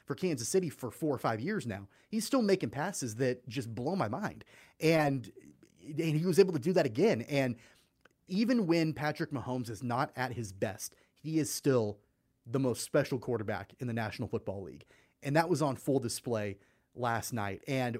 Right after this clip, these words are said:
what I love about it so much is that, and they talked about this on the postgame show, uh, when, when Mahomes joined the, the crew to talk about the game, about how he just acts unbothered. Like, not that he doesn't have the passion or the energy, but it's like,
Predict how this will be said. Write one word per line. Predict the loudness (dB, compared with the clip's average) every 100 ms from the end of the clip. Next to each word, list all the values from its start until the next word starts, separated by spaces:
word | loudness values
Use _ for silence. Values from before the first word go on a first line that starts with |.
| -4
what | 0
I | 2
love | 4 2 2
about | 4 2
it | 2
so | 0 4
much | 4 2
is | 0
that, | 0 0 -4 -6
and | 6
they | 6
talked | 8 2 2
about | 2 2
this | 2 2
on |
the | -2
postgame | 0 -2 -2 -6
show, | -4 -4 -4 -10 -20 -20 _ -4
uh, | -2
when, | 4 4 4
when | 2 2
Mahomes | 2 0 -2 -4
joined | -4 -2 -2 -4
the, | -4 -6
the | -8
crew | -10 -4 -2 -2
to | -4
talk | -4 -2
about | -2 -6
the | -4
game, | -2 -2 -6 _ _ _ _
about | 2 2
how | 2 -2 -4
he | -4 -6 -4
just | -4 -2 -2 -4 _ _ _ _ -4
acts | -4 -4 -8 -4
unbothered. | -4 -2 -2 -2 -4 -8 -20 _ _ 2
Like, | 2
not | 4 2
that | 2
he | -2 0
doesn't | 0 0 -2
have | -4
the | -4
passion | -2 -2 -2 -4
or |
the | -4
energy, | -2 -2 -2
but | -4 -4 -6
it's | -2
like, | 0 0